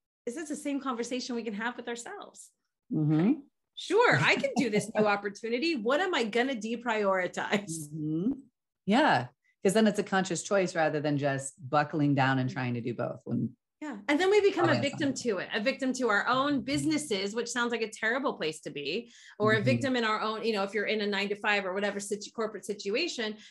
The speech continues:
Speaker 1: none of those are powerful positions to be in. And we can own our power. No matter what the
Speaker 2: Yes.
Speaker 1: workload is, we have finite time.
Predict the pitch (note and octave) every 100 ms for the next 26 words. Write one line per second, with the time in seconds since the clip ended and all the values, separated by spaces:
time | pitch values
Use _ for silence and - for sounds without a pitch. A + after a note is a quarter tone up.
0 | - A#3 E4 A#4 G#3+ A3 G3 G3 G3 -
1 | G#3 G3+ - A#3 B3+ A#3+ G#3 G#3 G3+ G#3
2 | G3+ G3 F3 F#3 G#3+ G#3 C4+ F4 - _
3 | _ _ _ _ - A#3+ A#3+ A#3 C#4 D4
4 | - C#4 D4 C#4+ A#3+ A3+ G#3 A#3 F#3+ A#3+
5 | C4+ C4+ A#3 G3+ C4+ D4+ D4+ C4 F#4+ -
6 | A#3 G#3 F#3+ F#3 G3 G3 - A#3+ A#3 -
7 | C4 C4 B3 - B3+ C#4 F#3+